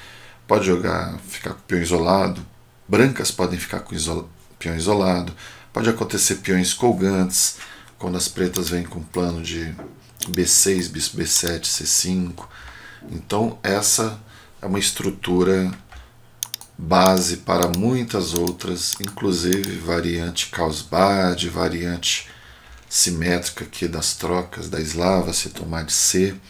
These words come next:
Então, preste muita atenção a esse conjunto aqui de peões.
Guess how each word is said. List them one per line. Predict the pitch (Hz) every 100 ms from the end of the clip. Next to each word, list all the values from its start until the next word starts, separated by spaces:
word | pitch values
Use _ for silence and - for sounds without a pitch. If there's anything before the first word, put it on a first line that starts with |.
| - - - - - - - - - - - - - -
Então, | - 104 107 104 - - - -
preste | - - 107
muita | 98
atenção | 98 101 95 98 98 98
a | 98 87
esse | 90 92 -
conjunto | - 104 90 78 85 92 90 82
aqui | 76 92
de | 82 80
peões. | 85 87 82 90 92 - -